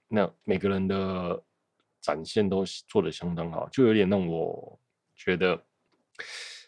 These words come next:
啊，感觉有点像是看那个腐女，腐女向的动画。<laughs> 呃，所以我真的觉得各方角力没有，没有展现出来，原作比例太重，真的是很可惜啦，比例有点失衡。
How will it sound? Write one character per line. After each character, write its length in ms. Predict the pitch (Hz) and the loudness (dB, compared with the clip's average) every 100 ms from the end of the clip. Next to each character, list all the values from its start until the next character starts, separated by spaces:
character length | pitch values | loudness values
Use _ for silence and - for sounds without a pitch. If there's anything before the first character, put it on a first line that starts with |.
| _ _ _ - | _ _ _ -12
啊， 200 | - - | -10 -6
感 160 | - 82 | -4 -4
觉 120 | 95 | -2
有 100 | 98 | 0
点 120 | 95 | 0
像 220 | - 101 | -2 -2
是 60 | 95 | -2
看 260 | 90 98 | -2 0
那 100 | 92 | 0
个 600 | 85 87 82 82 85 85 82 78 _ | -2 -6 -6 -6 -6 -8 -10 -14 _
腐 140 | 95 | -6
女， 180 | 92 85 82 _ | -4 -6 -8 _
腐 180 | - 98 | -6 -2
女 160 | 98 80 | -2 -4
向 280 | - 87 82 | -8 -10 -12
的 40 | |
动 280 | - 82 82 | -12 -12 -10
画。 180 | 90 85 | -6 -2
<laughs> 1600 | - - - - _ _ _ _ _ _ - - - 127 - - | -2 -2 -8 -20 _ _ _ _ _ _ -16 -10 -8 -8 -8 2
呃， 220 | 110 107 | 6 6
所 180 | - 147 | 8 10
以 40 | |
我 180 | 139 113 | 12 10
真 140 | 101 165 | 6 6
的 60 | |
觉 100 | 135 | 8
得 60 | 131 | 8
各 140 | 147 | 8
方 160 | 135 135 | 6 6
角 160 | 101 | 4
力 140 | 92 117 | 6 6
没 160 | 107 | 8
有， 240 | 107 104 90 | 8 6 2
没 80 | 120 | 4
有 100 | 127 | 4
展 160 | 117 90 | 4 0
现 100 | 104 | -2
出 220 | 92 107 | 0 6
来， 100 | 95 | 6
原 180 | 95 107 | 6 6
作 180 | 123 117 | 8 8
比 120 | 98 | 6
例 120 | 104 | 0
太 160 | 101 101 | 2 4
重， 180 | 98 92 | 4 4
真 180 | 113 | 6
的 40 | 113 | 6
是 160 | 101 | 4
很 160 | 98 90 | 0 0
可 160 | 98 85 | 0 -2
惜 220 | - 87 | -2 -8
啦， 120 | 82 - | -10 -6
比 140 | 90 | -4
例 100 | 107 | 0
有 100 | 104 | 0
点 140 | 87 | 0
失 300 | 82 - 90 | -2 -6 -8
衡。 200 | 87 - | -8 -10